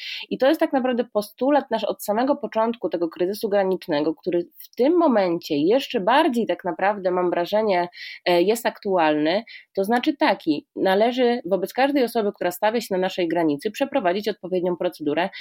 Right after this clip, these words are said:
właśnie po to, żeby po pierwsze ocenić sytuację tych osób i ocenić, czy faktycznie można bezpiecznie je gdziekolwiek zawrócić. Moim zdaniem obecnie zawracanie tych, zawracanie tych osób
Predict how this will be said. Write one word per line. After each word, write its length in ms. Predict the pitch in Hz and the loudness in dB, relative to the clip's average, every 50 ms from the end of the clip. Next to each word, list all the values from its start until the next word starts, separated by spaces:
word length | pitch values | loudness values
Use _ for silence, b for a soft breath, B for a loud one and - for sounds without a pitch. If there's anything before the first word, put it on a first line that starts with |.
| B B B B | B B B B
właśnie 540 | 226 208 269 - - 392 320 - 269 233 202 | -6 -2 0 2 2 2 0 0 -2 -2 0
po 160 | - 185 170 | 0 0 0
to, 100 | - 156 | 0 0
żeby 180 | 165 190 196 190 | 0 0 -2 0
po 140 | - 190 | -2 -2
pierwsze 380 | 185 - 277 294 285 - - - | -2 0 0 0 0 0 -4 -4
ocenić 420 | - 220 - 262 277 277 254 - | -4 -4 -2 0 0 0 0 -2
sytuację 400 | - 190 - 190 196 196 196 - | -4 -4 0 0 0 0 -2 -6
tych 140 | - 180 - | -10 -6 -4
osób 240 | 160 160 - 170 160 | -4 -4 -4 -4 -2
i 80 | - 160 | 0 -2
ocenić, 380 | 165 - - 277 285 269 - - | 0 0 0 2 2 2 0 -4
czy 100 | - 156 | -6 -6
faktycznie 560 | - 165 160 - - 277 - - - 185 160 | -4 -6 -6 -6 -6 -6 -6 -4 -4 -2 0
można 280 | 170 196 214 202 190 | 0 0 0 0 -2
bezpiecznie 580 | 170 170 170 - - 190 190 - - 175 170 170 | -2 -4 -6 -6 -4 -6 -6 -4 -4 -2 0 0
je 60 | 165 | 2
gdziekolwiek 520 | 147 156 180 165 - 208 208 196 185 160 165 | 0 0 0 0 0 0 0 0 -2 -2 0
zawrócić. 640 | 185 160 156 160 151 139 139 - - 143 147 - - B B B B B B B | -2 0 0 0 0 0 0 -2 -4 -4 -4 -6 -14 B B B B B B B
Moim 300 | B 175 196 247 285 269 | B 2 4 4 4 4
zdaniem 260 | 226 214 226 208 196 196 | 2 2 2 2 2 2
obecnie 420 | - 160 175 208 208 - 202 180 | 2 2 2 0 0 -2 -4 -2
zawracanie 440 | 185 180 185 180 160 175 185 196 180 | 0 2 2 2 2 2 0 0 0
tych, 140 | 170 170 - 156 165 | -2 -4 -4 -2 -2
zawracanie 460 | 165 170 185 180 156 - 190 208 208 | 0 0 0 -2 -2 -2 -2 -2 -2
tych 160 | 202 175 - | -4 -4 -2
osób 260 | - 175 - - 202 | -4 -4 -4 -4 -6